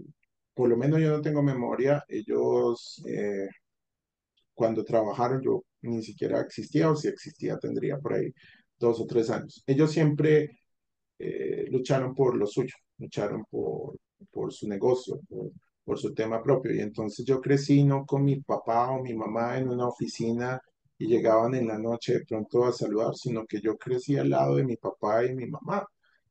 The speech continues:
Sin darme cuenta, eh, pues yo me iba de niño,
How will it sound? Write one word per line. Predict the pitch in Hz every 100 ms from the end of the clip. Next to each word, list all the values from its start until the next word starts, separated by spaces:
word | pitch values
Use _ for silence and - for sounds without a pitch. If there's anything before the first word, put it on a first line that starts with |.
| _
Sin | - 123
darme | 120 127 147
cuenta, | 147 165 160 - 160 160 160 -
eh, | 127 113 110 110 - _ _ _ -
pues | 104
yo | 110 120
me | 143
iba | 151 156
de | 151
niño, | 117 117 120 143 151